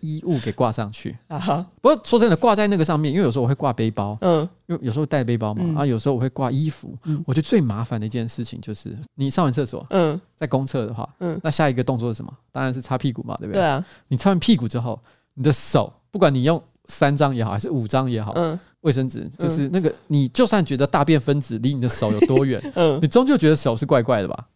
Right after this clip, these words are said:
Speaker 1: 不然你干嘛洗手？
Speaker 2: 对啊，对啊。
Speaker 1: 那个时候就会面临一个尴尬：我要去拿那个外套吗？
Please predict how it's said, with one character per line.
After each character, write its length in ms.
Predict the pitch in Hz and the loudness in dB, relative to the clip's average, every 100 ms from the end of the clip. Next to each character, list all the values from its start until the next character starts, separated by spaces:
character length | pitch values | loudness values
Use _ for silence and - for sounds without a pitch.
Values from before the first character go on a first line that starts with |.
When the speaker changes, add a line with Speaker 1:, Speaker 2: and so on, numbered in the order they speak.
| _ | _
Speaker 1:
不 60 | |
然 80 | 226 | 4
你 40 | 156 | 6
干 80 | |
嘛 80 | 165 | 4
洗 180 | 131 127 | 4 0
手？ 160 | 123 110 | -2 2
Speaker 2:
对 100 | 185 | 4
啊， 140 | 147 | 4
对 100 | 143 | 4
啊。 160 | 131 131 - _ | 0 0 -8 _
Speaker 1:
那 100 | 254 | 0
个 80 | 185 | 2
时 120 | 180 | 2
候 60 | 151 | 2
就 100 | 147 | 2
会 140 | 165 | 0
面 160 | 165 127 | 0 0
临 80 | |
一 40 | 113 | -2
个 80 | 117 | -4
尴 220 | 113 110 | -6 -8
尬： 160 | 104 101 - _ _ _ _ | -10 -12 -18 _ _ _ _
我 100 | 131 | 0
要 80 | 175 | 2
去 140 | - | 0
拿 200 | 135 110 | 0 0
那 120 | 139 | -2
个 80 | 120 | 0
外 180 | 123 117 | 0 0
套 220 | 123 107 | 0 -2
吗？ 180 | 101 | -4